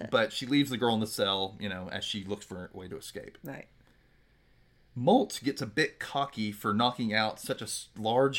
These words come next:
Speaker 1: human like Butler, but starts to book it when he sees the big guys starting to stir. He runs into Holly briefly and shows her the copy of the book he found in the safe.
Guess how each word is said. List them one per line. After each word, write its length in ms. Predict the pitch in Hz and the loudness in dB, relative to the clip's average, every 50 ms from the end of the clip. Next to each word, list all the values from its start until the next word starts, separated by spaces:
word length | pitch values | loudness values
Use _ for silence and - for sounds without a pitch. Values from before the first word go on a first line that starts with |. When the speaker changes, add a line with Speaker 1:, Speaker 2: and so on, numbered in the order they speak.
| - - | 0 2
Speaker 1:
human 260 | 143 143 123 110 104 | 4 4 6 4 4
like 240 | 104 98 - 98 101 | 4 2 -2 -2 -2
Butler, 380 | - 110 - - 101 95 92 - - - - - | -2 -2 -2 -2 -6 -8 -8 -10 -16 -20 -20 -8
but 140 | _ 123 - | _ -6 -6
starts 400 | - - - 151 156 147 - - | 0 2 2 2 2 2 0 -2
to 160 | - - - | -2 -4 -8
book 360 | 131 107 - - 208 254 - - | -10 -10 2 8 8 8 8 8
it 160 | 127 107 - | 4 2 2
when 140 | 117 120 120 | 0 0 0
he 80 | 113 | 0
sees 260 | 110 - - 135 123 | 0 2 0 0 0
the 80 | 110 107 | 0 -2
big 220 | 101 117 113 107 | 0 0 0 2
guys 280 | 107 110 104 104 104 101 | 4 4 6 6 4 2
starting 240 | - - 98 85 - | 0 -2 -4 -4 -4
to 60 | - - | -4 -4
stir. 400 | - - - 107 95 92 87 - - _ _ _ - - _ _ _ _ _ _ _ _ | -2 0 0 0 0 -2 -4 -8 -12 _ _ _ -20 -20 _ _ _ _ _ _ _ _
He 100 | - 127 | -2 0
runs 300 | 113 107 131 143 156 156 | 4 4 4 4 4 2
into 140 | 165 143 - | 0 0 0
Holly 280 | - 147 139 131 123 110 | 4 6 6 6 6 4
briefly 500 | 110 139 160 151 151 - 113 101 101 101 | 4 2 2 2 2 2 2 2 2 0
and 140 | 107 104 | 0 -2
shows 260 | - - 127 127 123 123 | 4 6 6 6 6 4
her 40 | 120 | -2
the 80 | 110 | -4
copy 300 | 107 - - 113 107 110 | -4 -4 -4 -2 0 -2
of 80 | 107 98 | -2 -2
the 80 | - 95 | -2 -6
book 320 | 92 - - 208 208 - | -2 0 0 0 0 -2
he 100 | - 104 | -6 -8
found 320 | 101 - 101 95 92 90 | -4 -4 -6 -6 -6 -8
in 60 | 92 92 | -10 -12
the 80 | 90 | -12
safe. 500 | - - - 139 117 - - - - - | -10 -6 -4 -2 -4 -4 -6 -12 -20 -20